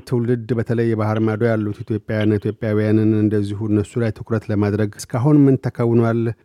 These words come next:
ለወደፊቱስ በዘላቂነት ምን ለማድረግ ነው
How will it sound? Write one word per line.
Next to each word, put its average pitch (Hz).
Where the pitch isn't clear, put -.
ለወደፊቱስ 120
በዘላቂነት 117
ምን 131
ለማድረግ 127
ነው 104